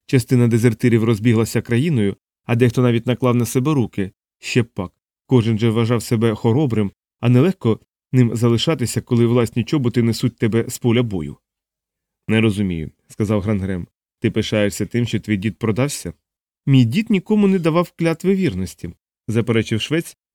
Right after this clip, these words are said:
ані трохи не образившись. «Він не присягав південному королеві, той дав замовлення і заплатив за нього, і дід шив чоботи легкі й міцні зі шкіри варана». «А якщо північний король дав більше грошенят,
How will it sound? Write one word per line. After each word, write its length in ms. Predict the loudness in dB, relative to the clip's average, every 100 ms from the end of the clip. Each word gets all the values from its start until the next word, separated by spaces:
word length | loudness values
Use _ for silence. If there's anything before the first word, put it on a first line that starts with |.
| _
ані 200 | 2 2
трохи 300 | 2 0 0
не 120 | 0
образившись. 720 | 0 -4 -6 -10 -10 -12 -16 _ _ _
«Він 160 | 0 2
не 100 | 2
присягав 500 | 0 0 0 0 0
південному 540 | -4 -2 0 2 2
королеві, 520 | 0 0 2 0 -2 -6 _ _
той 180 | 4 4
дав 200 | 6 2
замовлення 500 | 4 2 2 2 2
і 60 | 2
заплатив 440 | 0 -2 -2 -2
за 120 | -2
нього, 300 | 0 -2 -4 -8 _ _
і 80 | -2
дід 180 | 0 -2
шив 240 | -2 -4
чоботи 420 | -2 -4 -2 -2
легкі 340 | -2 -4 -2 -2
й 40 |
міцні 500 | -2 -4 -4 -4 -4 -8 -6
зі 140 | -2
шкіри 300 | -2 -2 -2
варана». 460 | 0 -2 -4 -8 -12 _ _ _ _ _ _ _ _ _
«А 60 | 0
якщо 320 | 2 2 -2
північний 440 | 0 0 0 -4
король 320 | -2 2 2 2
дав 200 | 0 0
більше 280 | -2 0
грошенят, 540 | -2 -2 -2 -2 -2